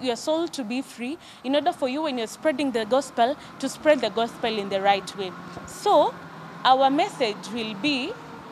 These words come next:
we serve God when we take care of others. If you're serving God, serve God in many different ways. You don't have to preach, to preach the Bible in order for us to see that you're serving God.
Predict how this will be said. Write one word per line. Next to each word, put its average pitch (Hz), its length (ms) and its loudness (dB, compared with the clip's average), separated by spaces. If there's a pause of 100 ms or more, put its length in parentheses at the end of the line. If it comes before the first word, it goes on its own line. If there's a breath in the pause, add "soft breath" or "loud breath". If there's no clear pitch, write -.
(120)
we 240 160 -4
serve 262 300 6 (120)
God 233 240 4 (320)
when 240 160 2
we 240 80 -2
take - 400 0
care 214 200 6
of 202 220 2
others. 185 560 2 (720 loud breath)
If 294 240 6
you're 285 120 4
serving 277 420 4
God, 269 360 6
serve 330 400 4
God 269 260 6
in 226 240 0
many 254 240 6
different 220 480 2
ways. 202 280 2 (360 loud breath)
You 269 120 2
don't 359 200 6
have 277 260 6
to 254 120 0
preach, 277 380 2 (380)
to 254 100 -2
preach 302 340 2
the 226 140 4
Bible 247 260 6
in 240 140 2
order 247 240 6
for 220 180 6
us 247 220 6
to 220 80 -6
see 262 160 2
that 208 180 2
you're 190 100 -4
serving 202 380 2
God. 233 220 4